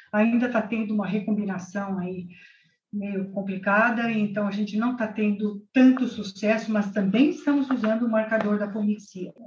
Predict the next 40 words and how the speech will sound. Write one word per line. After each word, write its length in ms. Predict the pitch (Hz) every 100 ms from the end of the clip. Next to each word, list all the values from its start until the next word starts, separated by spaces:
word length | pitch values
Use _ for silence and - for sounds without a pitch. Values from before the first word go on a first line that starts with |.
| 190 190
pra 720 | 202 196 190 185 180 180 - 190
análise 440 | 196 190 196 202
de 200 | 208 208
híbridos. 340 | 196 175 - -
Você 100 | 202
vê, 140 | 190
quando 200 | 185 190
a 20 |
gente 160 | 180 175
faz 180 | 196 190
um 100 | 196
cruzamento 540 | 196 190 190 190 190
desse, 300 | 196 226 254
a 20 |
gente 240 | 233 220 220
gera, 500 | 196 196 190 180 - - -
às 120 | 202 196
vezes, 280 | 190 196
dez 260 | 196 214 202
mil 260 | 196 226 202
híbridos. 540 | 208 190 175 175 -
Fazer 400 | 190 180 202 233
modo 340 | 214 214 220
de 80 | 214
reprodução 640 | 190 208 196 196 190 - 202
para 120 | 214
isso 240 | 233 247
é 40 | -
praticamente 560 | 247 247 233 226 214 220
impossível. 640 | 214 - - 208 180 180 - - - - _
Então, 680 | 190 185 180 202 208 208 202 - - -
no 240 | 196 240
processo 680 | 247 233 - 214 202 202 185
de 100 | 180
desenvolvimento 460 | - 175 190 190 190
de 100 | -
cultivares, 680 | 202 202 180 190 208 202 190
o 40 |
que 100 | 202
nós 140 | 202